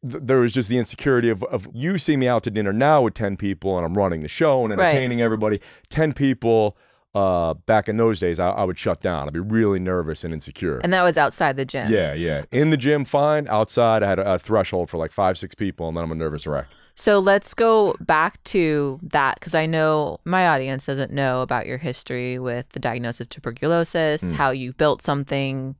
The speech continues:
Speaker 2: crumbled it, built it again.
Speaker 1: Yeah.
Speaker 2: So as much as you can share about that, and I'll, I'll tease out questions from that. But again, someone sees you now, they're like, "This guy's badass." And then they hear your story and they're like, "Oh, this guy worked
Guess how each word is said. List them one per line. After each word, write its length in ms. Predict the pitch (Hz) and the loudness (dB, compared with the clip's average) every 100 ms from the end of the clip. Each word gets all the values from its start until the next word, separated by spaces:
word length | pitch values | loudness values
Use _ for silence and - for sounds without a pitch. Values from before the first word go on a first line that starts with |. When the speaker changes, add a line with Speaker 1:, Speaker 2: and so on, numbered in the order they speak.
| _ - | _ -4
Speaker 2:
crumbled 420 | 156 147 135 127 | 0 2 0 0
it, 340 | 120 120 - | -2 -2 -8
built 240 | - 135 - | 0 0 0
it 60 | - | -8
again. 460 | 123 120 127 170 226 | -4 0 0 2 -2
Speaker 1:
Yeah. 60 | - - - | -4 -20 -2
Speaker 2:
So 100 | 175 | 2
as 140 | 165 156 | 2 4
much 220 | 156 - | 0 0
as 160 | 156 143 | -2 -2
you 80 | |
can 340 | 143 143 131 127 | -4 -6 -8 -10
share 220 | - - 139 | -8 -4 -2
about 220 | 123 123 | -2 -2
that, 180 | 127 127 | -2 -2
and 60 | 127 | -2
I'll, 160 | 123 - | -4 -4
I'll 160 | 127 127 | -4 -4
tease 300 | - - 143 | -6 -8 -6
out 180 | 123 - | -6 -8
questions 400 | - 120 - 127 | -8 -8 -8 -10
from 160 | - 127 | -8 -6
that. 280 | 110 143 165 | -4 -4 -4
But 180 | - 117 - - - - - | -4 -4 -4 -20 -20 -20 -4
again, 240 | 143 147 | 0 0
someone 300 | 139 160 151 | 0 -2 0
sees 280 | 151 147 135 | -2 -2 -2
you 100 | 135 | -4
now, 520 | 127 127 120 113 123 - _ _ _ | -4 -2 0 0 -4 -8 _ _ _
they're 180 | 131 135 | 0 2
like, 280 | 131 120 - | 2 0 -4
"This 120 | - | -8
guy's 260 | - 117 117 | -2 -2 0
badass." 800 | 113 113 113 120 117 156 - - _ | 0 0 2 0 -2 -10 -16 -20 _
And 160 | 139 131 | -4 -2
then 80 | |
they 160 | 127 127 | -2 -2
hear 160 | 156 127 | -2 -2
your 160 | 117 | -4
story 480 | 117 - 139 135 127 | -8 -2 0 2 0
and 100 | 120 | -2
they're 80 | 120 | -4
like, 240 | 110 110 - | -6 -8 -2
"Oh, 240 | 123 120 | 0 0
this 300 | 120 123 - | -2 -4 -6
guy 200 | - 113 | -6 -4
worked 800 | 113 117 123 131 - - - - | -4 -2 2 2 0 -6 -16 -16